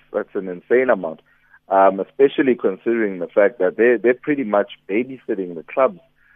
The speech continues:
Um, the twenty P S L clubs that fall under them, they babysit the, the National First Division that falls under them, um, by, by means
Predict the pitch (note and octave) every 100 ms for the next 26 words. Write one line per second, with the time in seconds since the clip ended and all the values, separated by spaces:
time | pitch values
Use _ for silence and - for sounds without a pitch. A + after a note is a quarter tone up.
0 | - - F#2 F#2+ F#2 F#2+ F2+ E2 F2+ -
1 | B2 A#2 A2 G2+ - A2+ G2+ A2+ G#2 -
2 | B2+ A#2+ F#2 F2 - A#2+ G2+ G#2+ G#2+ E2+
3 | F2+ F2 F2 D#2+ G2 G#2+ G#2 F#2+ G#2+ F#2
4 | _ _ _ _ _ F#2+ F#2 F#2 F#2 F#2
5 | G#2+ - A2+ F#2+ - B2 B2 - F#2+ F2+
6 | F#2 F#2 F2 F2+ - F#2+ F#2 E2+ C#2+ F#2
7 | F#2 E2+ E2+ E2 - _ _ _ - G2
8 | G2 F#2+ F#2 F#2 F#2 F2 F#2 F#2 F#2 F2
9 | F#2 F2+ F2 G2+ G#2+ A2+ A2 F2+